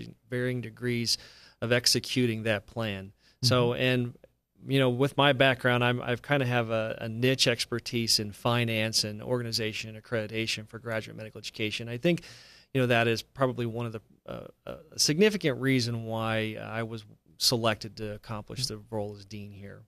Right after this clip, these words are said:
Speaker 2: Well, you obviously bring a lot of experience, and we can learn from that. We're, uh, we're, we're working our way through this whole G M E expansion process, and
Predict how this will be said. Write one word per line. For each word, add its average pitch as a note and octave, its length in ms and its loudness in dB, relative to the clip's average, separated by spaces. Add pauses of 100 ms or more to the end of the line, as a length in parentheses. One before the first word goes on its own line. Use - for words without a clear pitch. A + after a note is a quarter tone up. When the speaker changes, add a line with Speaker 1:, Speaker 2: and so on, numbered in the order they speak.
(120)
Speaker 2:
Well, D3+ 100 10
you F3 100 10
obviously C3 360 8
bring A2+ 220 8
a A2 40 8
lot G#2+ 220 8
of G2 80 2
experience, G2+ 500 4
and G#2+ 80 6
we G2+ 80 6
can G2 220 4
learn G#2+ 260 6
from F#2 220 4
that. F2+ 200 6
We're, A2+ 280 6
uh, A2 180 6
we're, C3+ 240 4
we're D3 140 6
working D3+ 320 6
our C3 80 6
way B2+ 180 8
through A#2+ 240 6
this G#2+ 160 6
whole A2+ 320 6
G A#2 200 6
M A2 100 6
E A2 60 8
expansion G2 600 4
process, G2+ 460 6
and C#3+ 120 4